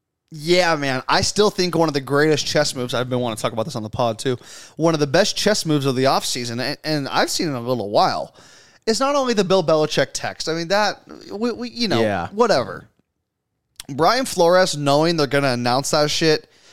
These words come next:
Speaker 1: February, I think, second, and then February first, he files the lawsuit. Mad genius.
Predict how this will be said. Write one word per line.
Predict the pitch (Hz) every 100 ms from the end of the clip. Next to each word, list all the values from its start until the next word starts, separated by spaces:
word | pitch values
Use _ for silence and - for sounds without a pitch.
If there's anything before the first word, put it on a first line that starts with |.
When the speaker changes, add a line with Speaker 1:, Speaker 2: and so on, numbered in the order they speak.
| - _ -
Speaker 1:
February, | - 170 156 165 156 151 147 143 147
I | 135
think, | - 120
second, | - - - 127 190 220 - _ _ _ _ _ _ -
and | 135
then | 131
February | - 170 175 170 151
first, | 110 - - 151 202 -
he | - - 156
files | 156 151 139
the |
lawsuit. | 123 131 175 - 269 - _ _ _ _ _ _ _ _ _ _ - _ - - -
Mad | 131 107
genius. | 92 62 -